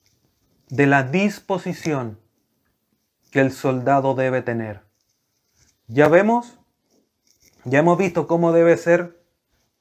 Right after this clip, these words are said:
con variedad, toda oración y súplica. Hemos visto que debe ser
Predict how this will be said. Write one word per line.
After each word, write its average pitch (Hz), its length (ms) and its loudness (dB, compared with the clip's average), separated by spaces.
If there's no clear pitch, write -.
con 123 180 -4
variedad, 135 640 2
toda 208 400 4
oración 196 420 -2
y 190 60 -6
súplica. 147 500 -8
Hemos 175 260 2
visto 202 260 0
que 156 120 2
debe 170 240 4
ser 202 420 -2